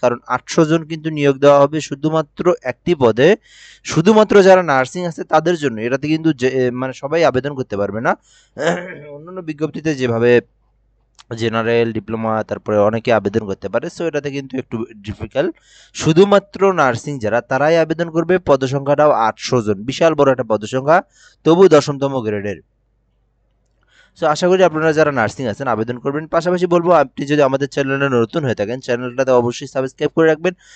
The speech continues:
সকল ধরনের সরকারি বেসরকারি জব রিলেটেড পাবেন, ভিডিও পাবেন। পাশাপাশি এই পরীক্ষাগুলো যখন হবে, এসএমএস আসবে, তখন কিন্তু শর্ট সিলেবাস, কমন সিলেবাস, বিগত সালের প্রশ্নগুলো আপনি পেয়ে যাবেন আমাদের এই চ্যানেলের মধ্যে থেকেই। So চ্যানেলটাতে সাবস্ক্রাইব করে রাখবেন।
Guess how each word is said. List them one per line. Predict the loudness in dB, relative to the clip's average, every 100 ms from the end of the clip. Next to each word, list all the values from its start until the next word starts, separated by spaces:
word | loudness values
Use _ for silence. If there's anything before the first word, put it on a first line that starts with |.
| -20
সকল | -2 0 2 4
ধরনের | 2 2
সরকারি | -4 -4 -4
বেসরকারি | -2 -4 -2 0 2
জব | 2 2
রিলেটেড | -2 -2 0
পাবেন, | 0 0 -4
ভিডিও | -6 2 4
পাবেন। | 4 0 -2
পাশাপাশি | -4 -2 -4 -2
এই | -2 -2
পরীক্ষাগুলো | -4 -6 -4 -2 0
যখন | -2 -4
হবে, | -6 -6 -6
এসএমএস | -6 -8 -4
আসবে, | -4 -2 -2 -2 -4 -20 _
তখন | 0 0
কিন্তু | 0 -4
শর্ট | -4 -6
সিলেবাস, | -4 0 0 2
কমন | -2 -2
সিলেবাস, | -4 0 0
বিগত | -2 -4 -2
সালের | -2 -4 -6
প্রশ্নগুলো | -8 -10 -6 -4 -2
আপনি | -2 -4 -10
পেয়ে | -8 -8
যাবেন | -6 -4
আমাদের | -4 -4 -6
এই | -8
চ্যানেলের | -6 -4 -2 -2
মধ্যে | -2 -4 -4
থেকেই। | -8 -8 -10 -12 _ _ _
So | -14 -6
চ্যানেলটাতে | -4 -4 -6 -8
সাবস্ক্রাইব | -8 -10 -8 -10
করে | -6 -4
রাখবেন। | -6 -8 -14